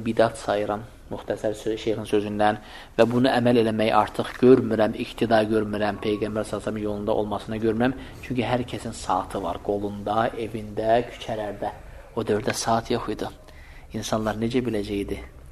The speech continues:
Birbaşa əzan verib xütbədən məhrum olacaqdılar. Bu illə artıq yoxdur. Və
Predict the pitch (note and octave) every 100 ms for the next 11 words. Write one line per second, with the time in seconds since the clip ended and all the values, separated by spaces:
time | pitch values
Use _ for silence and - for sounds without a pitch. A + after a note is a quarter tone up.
0 | - - - - A#2+ A2+ - A2+ A#2 G#2+
1 | G#2+ G#2+ - A2 G#2 G#2+ G#2+ A2 B2+ D3
2 | C#3+ C#3 - A2+ - - - - - -
3 | - - - - - - A#2+ A#2 G#2 G#2
4 | A2+ F#2+ - - - F#2+ - - - -
5 | - - - - - - -